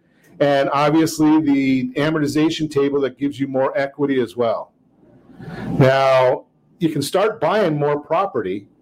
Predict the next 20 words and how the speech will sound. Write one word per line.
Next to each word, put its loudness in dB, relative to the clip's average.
take 2
money 2
out 2
of 2
that 2
property 2
that 2
you've 0
got 0
right 2
now, 0
buy 0
something -2
new. -2
And, 4
you 0
know, 2
just -4
because 2
I 2